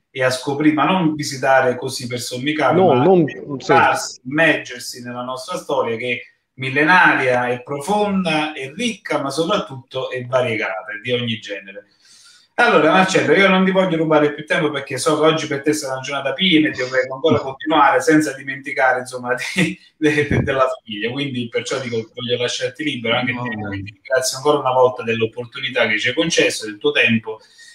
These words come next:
Speaker 1: e tutto, e tutto il resto. L'unica cosa che voglio fare però prima di chiudere,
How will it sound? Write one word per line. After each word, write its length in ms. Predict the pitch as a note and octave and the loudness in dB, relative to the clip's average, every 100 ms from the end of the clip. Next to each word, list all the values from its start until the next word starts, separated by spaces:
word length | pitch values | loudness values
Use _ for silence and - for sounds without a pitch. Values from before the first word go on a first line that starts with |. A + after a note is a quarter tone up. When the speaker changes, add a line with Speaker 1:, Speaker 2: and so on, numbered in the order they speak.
| _ | _
Speaker 1:
e 140 | B2+ | -4
tutto, 260 | B2 B2 A#2+ | -2 -2 -2
e 80 | A2 | -4
tutto 260 | A#2+ A2 | -4 -2
il 120 | G#2+ | -4
resto. 240 | F2+ - C3 | -4 -8 0
L'unica 280 | F3 G#3+ F3+ | 4 6 6
cosa 280 | E3 D3 | 6 4
che 100 | C3 | 2
voglio 260 | C3 B2+ C#3 | 2 4 4
fare 300 | - B2 G#2+ | 4 4 6
però 160 | A#2+ A#2 | 6 4
prima 220 | C3 A#2 | 2 0
di 140 | A2+ | 0
chiudere, 600 | A#2+ A2 G2 A#2 D#3 - | 0 -2 0 0 0 -2